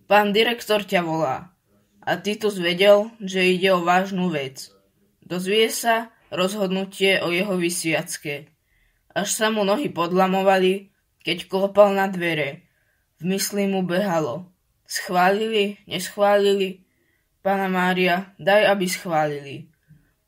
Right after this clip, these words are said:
Tak Titus, nastala chvíľa ticha, direktor komunity ho honcúcky naťahoval:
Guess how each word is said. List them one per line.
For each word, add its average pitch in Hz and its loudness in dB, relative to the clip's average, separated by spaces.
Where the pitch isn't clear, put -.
Tak 202 2
Titus, 214 -2
nastala 185 0
chvíľa 180 0
ticha, 190 -2
direktor 190 -2
komunity 196 -4
ho 190 -2
honcúcky 196 -6
naťahoval: 190 0